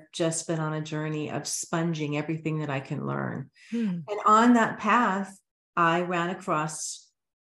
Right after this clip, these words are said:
Speaker 1: um, several different healers, and I wanted to learn about shamanism. I went to a couple of healers, and it was a profound experience for me, and I wanted to learn more.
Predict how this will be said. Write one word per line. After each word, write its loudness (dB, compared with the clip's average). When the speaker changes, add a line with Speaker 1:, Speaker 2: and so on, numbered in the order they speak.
Speaker 1:
um, -4
several 0
different -2
healers, -2
and 0
I 4
wanted 4
to -4
learn -2
about -2
shamanism. -4
I 2
went -4
to -4
a 0
couple -2
of -6
healers, -4
and 2
it -6
was -2
a -2
profound -2
experience -2
for -4
me, -2
and -2
I 0
wanted 0
to -6
learn -4
more. -2